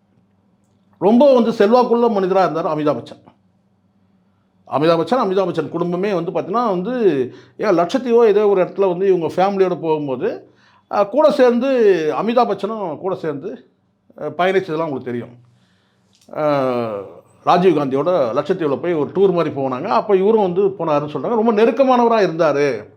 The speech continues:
அமிதாப் பச்சன் சொல்லுவாங்க. ஒரு குறிப்பிட்டு சொல்றதுக்காக நான் சொல்றேன்.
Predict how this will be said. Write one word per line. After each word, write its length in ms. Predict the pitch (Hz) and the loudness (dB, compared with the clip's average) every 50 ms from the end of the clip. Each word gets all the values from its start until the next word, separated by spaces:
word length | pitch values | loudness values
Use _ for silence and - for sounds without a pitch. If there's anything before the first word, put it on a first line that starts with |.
| _ _ | _ _
அமிதாப் 300 | - 151 165 175 165 147 | -6 -2 0 0 0 0
பச்சன் 280 | 143 - - 151 143 143 | -2 -6 -8 -10 -10 -10
சொல்லுவாங்க. 440 | 143 131 117 107 104 95 95 - _ _ _ _ _ _ _ _ _ _ _ _ _ _ _ _ | -10 -10 -10 -10 -12 -14 -18 -20 _ _ _ _ _ _ _ _ _ _ _ _ _ _ _ _
ஒரு 400 | - 151 214 233 240 220 208 - | -6 0 4 4 4 4 2 0
குறிப்பிட்டு 380 | - 247 277 294 285 285 - 262 | 0 0 0 2 0 0 0 0
சொல்றதுக்காக 400 | - 233 208 196 190 196 202 202 | 0 0 0 0 0 0 0 -2
நான் 140 | 190 160 139 | -2 -4 -6
சொல்றேன். 240 | - 143 113 110 | -8 -12 -14 -14